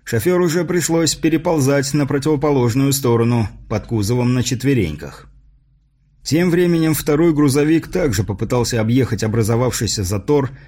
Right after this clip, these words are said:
но этому пришлось поворачивать еще больше, а потому он полностью подставился боком, и тут уж попасть по двигателю вообще не составило труда.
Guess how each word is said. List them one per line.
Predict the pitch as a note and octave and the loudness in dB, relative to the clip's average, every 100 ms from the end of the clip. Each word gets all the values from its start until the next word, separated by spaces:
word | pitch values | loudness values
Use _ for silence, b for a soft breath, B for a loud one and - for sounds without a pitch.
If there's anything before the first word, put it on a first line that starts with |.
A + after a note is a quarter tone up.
| B B | B B
но | A2+ D3 | 0 2
этому | D#3+ G#2+ F2+ | 0 0 0
пришлось | A#2 A2+ D#3 D3+ - - - | -2 0 0 0 -2 -8 -6
поворачивать | D3 C3 C3+ C3+ C#3+ C#3 D3+ | 0 0 0 0 0 0 2
еще | D#3 C#3+ F3 B2 | 0 2 0 0
больше, | G2+ E2+ - C#2 - _ - | 0 -2 -4 -12 -18 _ -12
а | F2+ | -6
потому | G#2+ C3+ D#3+ E3 | -2 0 2 2
он | C#3+ C#3+ | 0 0
полностью | F3 C#3 C3 - A2 | 0 2 0 0 -2
подставился | A2+ G2+ - C3+ B2 A2+ A2 | -2 -4 -2 -2 0 -2 -2
боком, | G2+ C#3+ C3 G#2 B B B B | 0 0 0 -4 B B B B
и | - C#3+ | -2 -2
тут | E3 F#3 | 0 0
уж | F#3 - | -2 0
попасть | E3 C#3 D#3+ - - - | -2 0 0 0 -6 -6
по | - | -2
двигателю | C#3+ A#2+ D3 C#3+ D3+ D3 C#3+ | 0 2 2 2 2 2 2
вообще | C3+ C3 A2 - C#3 | 2 0 2 0 0
не | C#3 | 0
составило | A#2+ G2+ A2 F#2+ F2 F#2 | -2 -2 -2 -2 -2 -4
труда. | G2 G2 D#2+ B1 - | -4 -4 -6 -10 -16